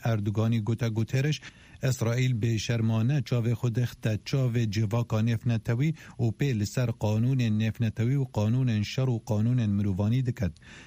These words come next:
اسرائیل وکو برس بو هرش حماس یا مهابوری دست به هرشن آسمانی و پجای دجی چکدارن حماس کرن.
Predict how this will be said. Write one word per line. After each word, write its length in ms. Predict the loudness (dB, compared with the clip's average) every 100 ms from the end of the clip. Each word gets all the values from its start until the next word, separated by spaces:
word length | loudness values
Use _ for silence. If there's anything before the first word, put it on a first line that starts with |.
| -10
اسرائیل 540 | -6 -2 -2 0 2 2
وکو 320 | 0 0 0
برس 320 | 0 -2 0
بو 240 | -2 0 0
هرش 340 | 0 0 0
حماس 520 | -2 0 0 0 0
یا 80 | 0
مهابوری 580 | 2 2 2 2 2 0 -4 -8 -2
دست 180 | 0 0
به 120 | 0
هرشن 480 | 2 2 0 0 0
آسمانی 640 | 0 0 0 0 2 2 2
و 60 |
پجای 440 | 0 0 0 0 0
دجی 320 | 0 0 0
چکدارن 520 | 0 0 0 0 0
حماس 480 | 0 0 2 0 -2
کرن. 480 | -2 0 2 0